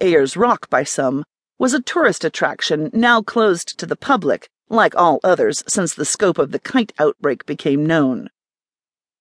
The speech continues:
If they put her there, she would have a hard time getting back to Melbourne. And he wanted her to understand and have no doubts that he was a man of his word.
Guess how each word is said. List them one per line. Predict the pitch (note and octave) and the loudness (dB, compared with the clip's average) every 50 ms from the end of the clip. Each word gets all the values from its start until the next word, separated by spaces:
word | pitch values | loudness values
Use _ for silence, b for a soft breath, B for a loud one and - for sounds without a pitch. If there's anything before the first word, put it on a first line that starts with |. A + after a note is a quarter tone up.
| _ _ | _ _
If | E4+ F4+ F4 - - | 0 0 0 0 0
they | - E4 D#4+ | 0 0 0
put | C4+ - D#4+ D#4 | 0 0 0 0
her | B3 A#3 A#3 A3+ | 2 2 2 4
there, | F#3 F#3 F3 D#3+ C#3+ C3 B2+ D3 - - | 4 2 2 4 2 2 0 -2 -4 -8
she | - - - - B3+ | -10 -6 -2 0 2
would | A3+ G#3 F#3 | 4 4 4
have | F3 D#3 | 4 4
a | D#3+ D#3 D#3+ - | 2 0 2 2
hard | C#4 B3 G3 E3+ E3 | 2 2 2 2 0
time | - E3+ D#3 C3+ C#3+ | 0 0 0 2 2
getting | D3 F3+ E3+ D3+ D3 | 2 2 2 2 2
back | D#3+ D#3 C#3 - - | 2 2 2 0 -2
to | - C#3+ | -6 -4
Melbourne. | C#3+ D#3+ E3+ E3 D3 C3+ B2+ A#2 E2 - - - - _ _ _ _ _ _ _ _ _ _ _ _ | -2 0 0 0 0 0 -2 -4 -4 -6 -10 -14 -16 _ _ _ _ _ _ _ _ _ _ _ _
And | - C4 B3+ | -2 0 0
he | A#3 C#4 C4+ C4 | 2 0 0 0
wanted | A3+ G#3+ A3 A3 A3 A#3 A3+ F#3 | 2 2 2 2 2 2 0 0
her | G3+ G3 | -2 -2
to | F3+ G#3+ - | -2 -2 -2
understand | F#3+ F#3 F3 F3 E3 - - - G#3 F#3+ D#3 C3+ A#2+ A#2 - - - _ _ _ _ | -2 -2 -2 -2 -4 -4 -4 -2 0 0 0 0 -2 -4 -8 -10 -14 _ _ _ _
and | - F#3 E3 | -4 -2 0
have | E3 B2+ C#3+ | 0 0 0
no | D3+ D#3 D#3+ A3+ D#4 A#3+ | 0 0 2 2 2 4
doubts | G#3+ D#3+ - - - - - - - _ _ _ | 2 2 2 0 -6 -12 -16 -18 -18 _ _ _
that | - G3 F3+ | -6 -6 -2
he | E3 D#3 C3+ C#3 | 0 0 2 2
was | D3+ E3 - | 2 0 0
a | - A3+ | 0 2
man | G3+ E3 C#3 A#2+ B2+ | 2 2 2 0 0
of | C3+ D#3 | -2 -2
his | E3 F3 F3+ | -4 -4 -4
word. | F3 D#3+ D3+ C3+ A#2 F#2 E2 - - - | -2 0 0 0 0 -2 -6 -10 -16 -20